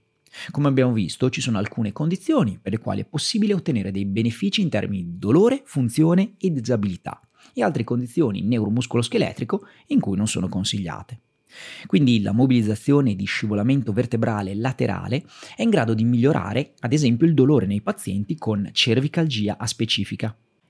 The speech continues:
E come già detto, la mobilizzazione dei nervi mostra degli effetti neurofisiologici positivi in caso di sindrome del tunnel carpale,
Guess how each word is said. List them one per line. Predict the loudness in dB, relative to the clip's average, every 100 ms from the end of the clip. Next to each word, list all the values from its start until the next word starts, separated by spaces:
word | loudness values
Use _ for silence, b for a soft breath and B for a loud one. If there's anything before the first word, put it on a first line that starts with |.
| -10
E | -4
come | 0 2
già | 4
detto, | 2 0 -2 -6 -10
la | -4
mobilizzazione | -2 0 2 0 0 0 2
dei | 4
nervi | 4 2 2 0
mostra | 0 -2 -4
degli | -2 -4
effetti | -4 -8 -4 -2
neurofisiologici | 2 4 4 2 4 4 2 -2 -4 0
positivi | 0 0 0 -4 -2 2
in | 0
caso | 2 -2 0
di | -2
sindrome | 0 2 4 4 2
del | 2
tunnel | 0 0 -2
carpale, | -6 -6 -10 -10 -12